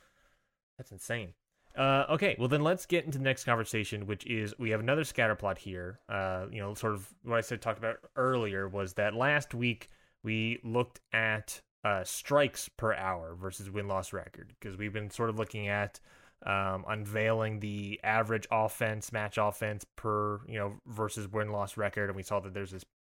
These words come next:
positive thing that the more offense you give, the more likely you win. Um, and so we looked at strikes, and it came at, back as a sort of negative correlation that we're like, "Okay, maybe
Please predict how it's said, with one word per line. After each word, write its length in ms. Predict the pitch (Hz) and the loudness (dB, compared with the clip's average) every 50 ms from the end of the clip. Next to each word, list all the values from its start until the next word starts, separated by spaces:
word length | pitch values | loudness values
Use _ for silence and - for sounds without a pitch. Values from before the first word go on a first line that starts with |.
| _ - | _ -6
positive 420 | - 113 107 107 104 98 101 95 | -2 0 0 0 0 -2 -4 -6
thing 340 | - - 151 147 151 147 139 | -2 0 2 2 2 2 2
that 140 | 120 113 95 | 2 2 0
the 80 | 107 104 | 0 0
more 420 | 110 120 127 131 131 131 135 - - | 4 6 6 8 8 6 6 4 2
offense 640 | 123 127 131 127 - - 127 127 127 120 - - - | 2 2 2 2 2 0 0 0 0 -4 -8 -8 -6
you 380 | 113 113 120 117 117 117 110 107 | -4 -2 0 0 0 0 -2 -2
give, 540 | 101 113 120 120 117 117 117 117 110 107 - | 0 2 4 4 4 4 2 0 -2 -6 -6
the 80 | - 110 | -6 -4
more 320 | 101 107 107 110 110 107 | -2 0 0 0 0 0
likely 420 | 104 104 107 107 - - 107 107 104 | 2 0 0 0 0 -4 -4 -4 -2
you 160 | 101 101 98 | -2 -2 -2
win. 420 | 95 101 104 101 101 101 107 107 - _ _ _ _ _ _ _ _ _ _ _ _ - | -2 -2 -2 -2 -2 -2 -4 -6 -10 _ _ _ _ _ _ _ _ _ _ _ _ -6
Um, 340 | - 98 104 104 101 101 104 | -4 -2 0 0 0 -2 -2
and 120 | 107 107 | -4 -2
so 140 | - 127 120 | 2 2 4
we 100 | 120 123 | 4 4
looked 200 | 120 135 127 - | 4 2 4 4
at 140 | 135 - - | 2 2 0
strikes, 640 | - - - 156 147 110 87 - - - - - - - | -4 0 4 6 6 6 4 0 -10 -12 -12 -10 -6 -4
and 240 | 104 101 101 104 | -4 -4 -4 -4
it 120 | 95 95 92 92 - - 113 - - - - - | -6 -6 -6 -8 -12 -14 -16 -16 -16 -14 -14 -10
came 240 | - - 123 123 123 | -4 -2 0 2 2
at, 200 | 120 120 - - | 2 2 2 2
back 300 | 113 110 113 120 - - - | 2 2 2 2 0 -2 -4
as 120 | 117 101 | -4 -4
a 60 | 107 | -4
sort 180 | 101 - 117 113 | -4 0 0 0
of 80 | 98 | 0
negative 540 | 104 104 104 107 110 113 110 120 117 113 101 | -2 -4 -2 0 0 2 2 2 2 0 -2
correlation 640 | - - 127 117 110 107 107 110 110 104 - 104 95 | -4 -2 0 2 2 2 2 0 -2 -2 -4 -8 -6
that 100 | 95 90 | -6 -6
we're 80 | 95 95 | -4 -2
like, 200 | 95 95 92 - | -2 -2 -2 0
"Okay, 400 | 147 180 175 - 151 143 147 143 | -2 -2 0 2 4 4 4 2
maybe 600 | 135 135 147 147 139 151 143 143 139 135 - | 2 2 2 2 4 4 4 4 2 0 -2